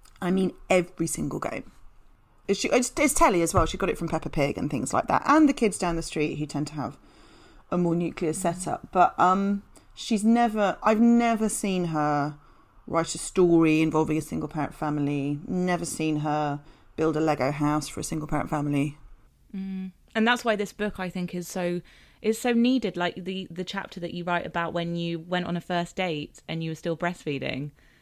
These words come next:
Speaker 1: Yeah.
Speaker 2: You know, people are going through that. Where, where is that in our, in our culture? And, and, and I wondered, I mean, do you think,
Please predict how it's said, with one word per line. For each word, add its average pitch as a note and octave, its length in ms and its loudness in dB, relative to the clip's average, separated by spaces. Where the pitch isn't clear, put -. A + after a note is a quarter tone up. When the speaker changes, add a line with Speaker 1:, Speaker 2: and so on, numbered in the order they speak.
Speaker 1:
Yeah. - 160 4
Speaker 2:
You G#3 80 2
know, A#3 260 6
people C4+ 640 2
are A#3+ 80 2
going B3 340 4
through B3+ 240 -2
that. - 300 -6
Where, A3 300 2
where G#3 340 2
is A#3+ 200 2
that C3 340 -2
in E3+ 180 -2
our, D#3+ 240 -4
in F3 160 -2
our E3+ 140 0
culture? D#3+ 580 -2
And, D#3 200 -4
and, A3 160 2
and A#3+ 100 6
I A#3+ 100 6
wondered, B3+ 400 2
I A3+ 60 0
mean, A3+ 160 4
do A#3 100 0
you A#3 200 0
think, - 520 -4